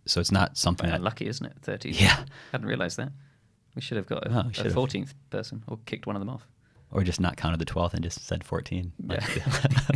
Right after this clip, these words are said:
Speaker 1: <laughs>
Speaker 2: <laughs> Were you involved as well?
Speaker 1: Yeah, yeah, yeah.
Speaker 2: Yeah.
Speaker 1: I count, I count, yeah. Um,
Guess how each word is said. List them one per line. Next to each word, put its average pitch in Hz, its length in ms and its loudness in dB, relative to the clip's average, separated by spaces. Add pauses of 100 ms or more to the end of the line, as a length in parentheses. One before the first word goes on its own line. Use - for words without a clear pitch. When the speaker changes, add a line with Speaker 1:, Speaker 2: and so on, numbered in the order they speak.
(140)
Speaker 1:
<laughs> - 140 -6
Speaker 2:
<laughs> - 60 -8
Were 127 60 6
you 139 120 8
involved 87 320 2
as 92 120 -4
well? - 100 -4 (180)
Speaker 1:
Yeah, 104 200 12
yeah, 92 160 12
yeah. - 60 6
Speaker 2:
Yeah. 90 120 8
Speaker 1:
I 92 140 6
count, 78 240 4
I 92 100 6
count, 85 300 -2
yeah. 92 140 0 (440)
Um, 92 320 10